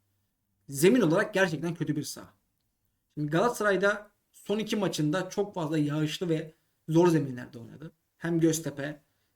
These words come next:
hem de, e, Başakşehir maçı. Özellikle Başakşehir maçı Fatih Terim Stadyumunda bol yağış ve bol rüzgar vardı. İki takımı da uzun topa ma-, mahkum eden bir hava vardı. Haliyle Galatasaray gene biraz zor bir zemin bekliyor ama tek bir avantajı varsa bu sefer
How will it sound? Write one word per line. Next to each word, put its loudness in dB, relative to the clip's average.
hem -2
de, -2
e, -8
Başakşehir -6
maçı. -16
Özellikle -4
Başakşehir -8
maçı -16
Fatih -8
Terim -6
Stadyumunda -10
bol 4
yağış 4
ve -4
bol -2
rüzgar 2
vardı. -8
İki -8
takımı 2
da -2
uzun 6
topa -6
ma-, -12
mahkum -2
eden -4
bir -10
hava -8
vardı. -12
Haliyle 4
Galatasaray 2
gene 2
biraz 4
zor 4
bir 4
zemin -8
bekliyor -8
ama -4
tek -4
bir 0
avantajı -2
varsa -8
bu -2
sefer -4